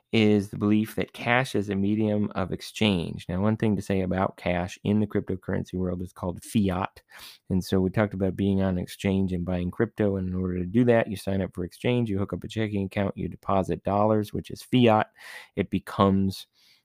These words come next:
stable coins or, or crypto that, that you can use to buy crypto with. Um, but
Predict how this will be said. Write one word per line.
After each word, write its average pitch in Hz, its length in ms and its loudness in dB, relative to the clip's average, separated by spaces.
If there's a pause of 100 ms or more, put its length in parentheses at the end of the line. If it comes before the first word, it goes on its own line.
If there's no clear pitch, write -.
(120)
stable 107 440 6
coins 90 580 -2
or, 87 420 -4 (120)
or 85 140 -6
crypto 85 600 -4
that, 85 140 -8 (200)
that - 160 -10
you 85 120 -10
can - 140 -12
use 85 280 -6
to 76 100 -12
buy 76 240 -6
crypto - 380 -8
with. 110 340 0 (480)
Um, 90 400 -2 (800)
but 113 480 2